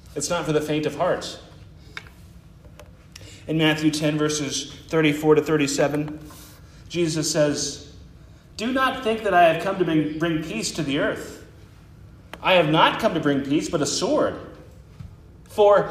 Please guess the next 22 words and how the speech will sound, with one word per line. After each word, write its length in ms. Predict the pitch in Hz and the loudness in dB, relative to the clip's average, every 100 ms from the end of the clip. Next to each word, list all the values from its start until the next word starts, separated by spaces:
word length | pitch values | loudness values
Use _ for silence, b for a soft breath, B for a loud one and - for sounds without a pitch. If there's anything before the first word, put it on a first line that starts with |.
| B | B
I 160 | - 233 | 0 6
have 180 | 226 - | 6 6
come 180 | 226 208 | 2 2
to 60 | |
set 180 | - 214 | 2 2
a 40 | |
man 240 | 175 190 226 | 2 2 2
against 300 | 185 196 - | 0 0 -2
his 180 | 165 - | -4 0
father, 420 | 190 220 180 147 | 0 2 2 4
and 120 | 156 | 2
a 60 | 156 | 4
daughter 320 | 175 208 208 | 4 4 2
against 360 | 175 180 175 | 0 0 -2
her 100 | 180 | -2
mother, 340 | 156 196 190 151 | 0 2 2 2
and 120 | 160 | 2
a 60 | 160 | 4
daughter-in-law 720 | 170 208 220 185 160 165 185 | 4 4 4 2 2 2 2
against 260 | 175 185 | -2 -2
her 80 | 196 | -2
mother-in-law. 840 | 185 226 220 147 117 95 92 92 | 0 0 2 0 0 -2 -4 -10